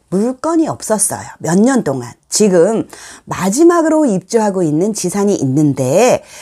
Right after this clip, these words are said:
중간에 분양하고 있는 물건도 없었고 내년에나 분양하는 물건이 있는데 평당 천삼백만 원.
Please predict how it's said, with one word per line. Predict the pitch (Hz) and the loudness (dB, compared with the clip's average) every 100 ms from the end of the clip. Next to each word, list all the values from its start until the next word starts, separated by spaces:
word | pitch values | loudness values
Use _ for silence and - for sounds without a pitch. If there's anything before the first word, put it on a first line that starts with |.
| - - | -20 -20
중간에 | - - 247 277 302 233 147 160 147 123 _ _ | -8 0 4 6 4 2 -2 -6 -8 -12 _ _
분양하고 | - 220 262 254 311 339 359 | -6 -4 -2 -4 -4 -4 -2
있는 | - 214 285 240 | 0 0 0 0
물건도 | 165 208 - 294 220 | -2 -4 0 0 2
없었고 | 117 131 240 233 156 - - - | 0 0 -2 -2 -2 -4 -8 -6
내년에나 | 151 185 220 294 349 311 294 330 330 | 2 4 4 4 2 0 0 -2 -2
분양하는 | - 190 202 214 233 269 285 | -4 -2 -2 -2 -4 -4 -4
물건이 | 156 165 180 214 | -4 -4 -2 0
있는데 | 175 139 143 170 240 - - - | 0 0 0 2 2 0 -10 -18
평당 | - 294 262 202 | -6 -2 -2 -2
천삼백만 | 170 240 214 240 277 214 131 117 | -4 -6 -4 0 2 2 -2 -8
원. | 120 | -16